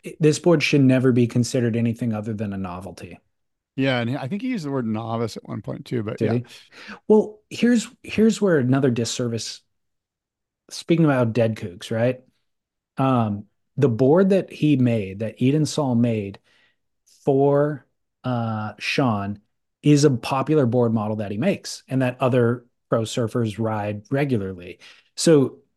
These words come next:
Speaker 2: Sean's comment about that board specifically was, quote, "I don't reckon it's a good board," end quote.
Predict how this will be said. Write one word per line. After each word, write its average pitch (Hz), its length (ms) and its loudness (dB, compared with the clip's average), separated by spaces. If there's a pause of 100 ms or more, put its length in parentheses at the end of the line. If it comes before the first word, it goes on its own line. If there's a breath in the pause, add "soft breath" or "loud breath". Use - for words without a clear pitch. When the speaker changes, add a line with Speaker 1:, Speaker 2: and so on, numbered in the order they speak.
(640)
Speaker 2:
Sean's 160 520 2
comment 170 440 0
about 120 320 -2
that 160 140 -2
board 151 200 0
specifically 143 560 -4
was, 113 240 -4
quote, 151 520 -2 (240 soft breath)
"I 156 80 0
don't 170 160 2
reckon 135 300 2
it's 113 160 -4
a 120 40 -4
good 110 260 -2
board," 101 360 -4 (760)
end 139 240 0
quote. 87 280 -12